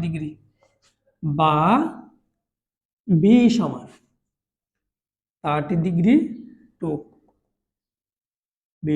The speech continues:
সমান পনেরো ডিগ্রি। তা এ সমান পাইলাম পঁয়তাল্লিশ ডিগ্রি, বি সমান পাইলাম পনেরো ডিগ্রি। তাহলে দুইটা মান পাইছি। এবার আমাদের বলছে কি sin a সমান cos three B প্রমাণ করতে বলছে কি sin a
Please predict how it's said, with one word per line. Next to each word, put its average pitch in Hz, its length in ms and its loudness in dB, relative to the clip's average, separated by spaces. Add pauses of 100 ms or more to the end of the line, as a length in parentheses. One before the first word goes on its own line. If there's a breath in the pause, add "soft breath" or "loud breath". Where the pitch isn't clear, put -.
(120)
সমান 185 260 -4 (560)
পনেরো 147 320 -4
ডিগ্রি। 135 200 -6
তা - 60 -10 (160)
এ - 20 2 (120)
সমান 202 260 0
পাইলাম 208 280 0
পঁয়তাল্লিশ 180 400 -6
ডিগ্রি, 196 180 0 (100)
বি 190 140 -4
সমান 185 240 -8
পাইলাম 233 200 -2 (560 loud breath)
পনেরো 156 360 -4
ডিগ্রি। 120 220 -10 (260)
তাহলে 185 220 -6
দুইটা 180 220 -4
মান 185 140 -4
পাইছি। 160 240 -10
এবার 180 100 -6 (100)
আমাদের 180 240 -4
বলছে 196 240 -4
কি 262 60 -2 (460 loud breath)
sin 208 260 0 (260)
a - 20 2 (200)
সমান 208 380 0 (340)
cos 208 240 -2 (160)
three 180 280 -4
B - 20 0 (260)
প্রমাণ 170 300 -2
করতে 165 200 -16
বলছে 208 200 -8
কি 240 140 -6
sin 214 180 0 (100)
a - 20 -10